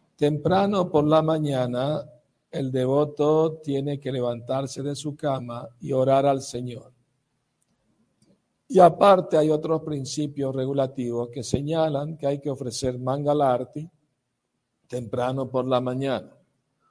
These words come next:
Los necios no devotos, no entendiendo la importancia del archana, critican los principios regulativos, pero ellos no tienen ojos para ver que el Señor también duerme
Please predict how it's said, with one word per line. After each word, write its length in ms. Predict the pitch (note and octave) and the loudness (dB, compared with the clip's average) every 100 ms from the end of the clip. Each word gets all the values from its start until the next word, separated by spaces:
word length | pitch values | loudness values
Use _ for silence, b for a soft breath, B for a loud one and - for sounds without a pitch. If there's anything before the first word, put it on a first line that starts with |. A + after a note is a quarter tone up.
| _ _ _ - | _ _ _ -2
Los 240 | D3+ D3+ | 0 2
necios 540 | E3+ F#3+ F#3 D3 C#3+ | 0 0 0 0 0
no 180 | C#3 C#3+ | 0 -2
devotos, 720 | D3 C3+ A#2+ A2 - B2+ - - | 0 0 -2 -6 -8 -12 -12 -12
no 180 | B2+ C#3 | -6 -4
entendiendo 920 | D3+ D3 C3+ B2+ B2 C#3+ C#3 A#2+ A#2+ | -4 -4 -4 -4 -2 -2 -2 -4 -4
la 220 | A#2 A2+ | -4 -4
importancia 840 | A#2+ A2+ A2+ - B2+ C3+ B2+ C#3 B2+ | -8 -8 -10 -8 -6 -6 -6 -6 -4
del 160 | B2 | -2
archana, 600 | A#2 G#2+ G2+ G#2+ A#2+ D#3+ E3 _ _ _ _ _ _ _ | 0 -2 -6 -10 -10 -12 -16 _ _ _ _ _ _ _
critican 720 | - C#3+ D3 F3+ F#3+ F3 C#3+ C3+ | -4 0 0 -2 -2 2 2 4
los 220 | B2+ - | 0 -2
principios 760 | - B2 B2 C#3 C#3 C#3 C#3 | -4 -2 -4 -4 -4 -2 -2
regulativos, 920 | B2+ B2 A#2+ A#2 A#2+ C3+ A2 G#2+ G#2+ - _ - | 0 0 0 0 0 -4 -4 -8 -12 -18 _ -6
pero 200 | B2 B2+ | -2 0
ellos 360 | C#3+ C#3+ C#3+ | 2 0 -2
no 200 | C3+ C#3 | -6 -8
tienen 460 | C3+ C#3 C3+ C3+ C3 | -8 -8 -6 -4 -4
ojos 360 | C3+ A#2 B2+ | -4 -4 -8
para 280 | - A#2+ A#2+ | -6 -2 0
ver 440 | B2 C3+ A#2 - - _ _ _ _ | 0 0 -2 -6 -16 _ _ _ _
que 120 | - | -4
el 60 | B2+ | -4
Señor 300 | - D3 D3+ | -2 0 0
también 520 | D3+ C#3 C3+ D3+ D3+ | 0 0 2 0 2
duerme 460 | D3+ F#3 F3 F#3 | 2 2 0 -4